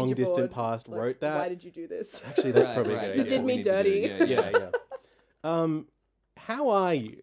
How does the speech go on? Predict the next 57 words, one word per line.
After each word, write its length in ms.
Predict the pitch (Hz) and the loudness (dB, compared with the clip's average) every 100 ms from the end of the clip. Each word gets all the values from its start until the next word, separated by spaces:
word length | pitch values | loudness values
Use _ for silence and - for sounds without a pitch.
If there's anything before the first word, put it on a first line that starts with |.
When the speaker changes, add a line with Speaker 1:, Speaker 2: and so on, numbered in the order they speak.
| - | -6
Speaker 1:
is 180 | 127 123 | -4 0
my 180 | 120 113 | -2 0
first 340 | 120 107 - | -2 -4 -6
question. 480 | - 98 - 107 98 | -10 -10 -10 -18 -12
Are 140 | - 147 | -6 -4
you, 560 | 156 151 151 143 143 - _ _ - | -2 -2 -2 -2 -6 -12 _ _ -12
it's 160 | 127 - | -12 -10
great 280 | - 131 143 | -6 -4 -4
to 80 | |
have 160 | 165 113 | -6 -6
you 100 | 104 | -8
here. 320 | 104 95 - - - | -8 -8 -10 -16 -14
Speaker 2:
Thanks 160 | 180 175 | -12 -10
Speaker 3:
We're 60 | |
Speaker 2:
for 60 | 165 | -10
Speaker 3:
so 120 | 180 185 | -8 -6
Speaker 2:
having 100 | 175 | -6
Speaker 3:
happy 140 | 170 | -6
Speaker 2:
me. 20 | 156 | -8
Speaker 3:
to 40 | |
have 200 | 131 117 | -8 -8
you. 180 | 104 90 | -8 -4
Speaker 1:
We're 100 | 160 | -4
so 220 | 160 175 | -2 -2
happy 180 | 160 156 | -2 -4
to 60 | 139 | -4
have 200 | 123 117 | -2 -2
you. 140 | 120 | -4
This 140 | 131 202 | -2 -2
is 60 | |
Speaker 2:
Thank 40 | 170 | 0
Speaker 1:
a 40 | |
Speaker 2:
you. 60 | 151 | 0
Speaker 1:
weird 280 | 156 151 131 | 2 2 0
time, 280 | 123 113 | -2 -2
I 100 | 104 98 | -4 -8
imagine, 400 | 98 92 92 98 | -10 -12 -12 -8
right? 240 | 127 147 | -4 -2
You're 120 | 131 | 0
watching 340 | 135 123 120 117 | 0 -2 -4 -4
back 200 | 104 - | -6 -8
the 100 | 98 | -12
show. 260 | 92 87 - | -12 -16 -16
It's 180 | 95 - | -16 -14
like 320 | 98 87 _ _ | -12 -14 _ _
Speaker 2:
It 140 | 269 254 | -6 -6
is 160 | 220 | -6
really 380 | 196 190 185 180 | -8 -6 -4 -4
strange. 480 | 180 160 123 127 - | -6 -10 -12 -12 -6
Speaker 1:
Yeah. 140 | 123 147 | -6 -4
Speaker 2:
I 80 | 214 | -2
think 380 | 240 226 - _ _ _ _ _ - | -2 -2 -8 _ _ _ _ _ -12
despite 560 | 220 - - 190 208 | -12 -12 -8 -6 -6
knowing 340 | 190 185 190 190 | -8 -8 -6 -8
exactly 400 | 185 170 - 180 | -10 -12 -8 -8
what 120 | 160 | -8
happens, 640 | 160 175 220 311 320 | -12 -12 -12 -12 -14